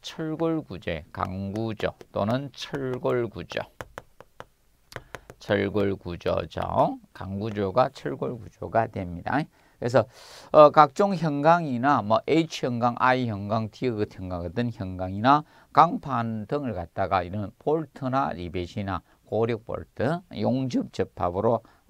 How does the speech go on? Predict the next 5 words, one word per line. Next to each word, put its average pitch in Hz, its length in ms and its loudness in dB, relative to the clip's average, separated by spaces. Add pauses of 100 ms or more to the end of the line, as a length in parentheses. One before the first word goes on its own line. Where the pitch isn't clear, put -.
(120)
조립한 95 560 -4
것이 90 380 -6 (280)
강구조였죠. 92 1000 -6
강구조 92 720 -4
또는 143 320 0